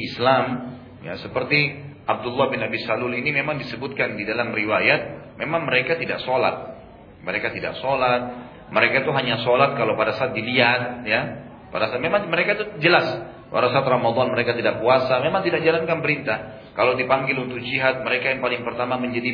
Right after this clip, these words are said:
eh, penghadang-penghadang supaya tidak, ya, tidak terjadi jihad itu. Seperti itulah, menyebarkan fitnah kayak tadi kasus paling gemar nyebarin fitnah. Nah, ini jangan sholat di belakang mereka. Bahkan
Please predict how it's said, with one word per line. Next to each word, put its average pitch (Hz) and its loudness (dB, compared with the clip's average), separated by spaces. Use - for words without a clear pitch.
eh, 117 -2
penghadang-penghadang 127 2
supaya 120 2
tidak, 127 6
ya, 87 -2
tidak 123 0
terjadi 127 0
jihad 113 0
itu. 110 -6
Seperti 139 -2
itulah, 110 2
menyebarkan 123 0
fitnah 131 -2
kayak 104 -2
tadi 110 -4
kasus 117 -2
paling 120 -4
gemar 143 0
nyebarin 120 0
fitnah. 101 -4
Nah, 90 -4
ini 135 -4
jangan 131 0
sholat 113 2
di 95 -4
belakang 92 0
mereka. 95 -2
Bahkan 151 4